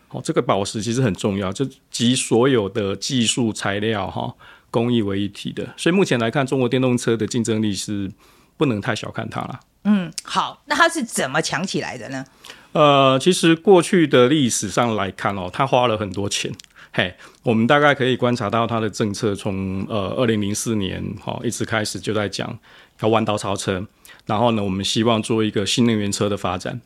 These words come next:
Speaker 1: 所以中国的中央跟地方政府还有车辆的企业，其实当时砸了非常多钱去做这样的发展。可是当时的技术相对落后啦，哈，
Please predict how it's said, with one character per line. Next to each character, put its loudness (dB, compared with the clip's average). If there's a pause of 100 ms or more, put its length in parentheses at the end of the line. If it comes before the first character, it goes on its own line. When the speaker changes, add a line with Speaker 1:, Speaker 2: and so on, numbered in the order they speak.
(340)
Speaker 1:
所 2
以 4
中 4
国 4
的 4
中 2
央 4
跟 2
地 -2
方 0
政 0
府 -8
还 -4
有 0
车 0
辆 -2
的 -6
企 -4
业， -6
其 -6
实 -4
当 0
时 -6
砸 -2
了 -4
非 -2
常 -6
多 -2
钱 -8
去 -10
做 -2
这 -2
样 -2
的 -8
发 -4
展。 -14 (400)
可 -4
是 -2
当 4
时 -2
的 4
技 -2
术 -2
相 0
对 0
落 -2
后 -4
啦， -6
哈， -4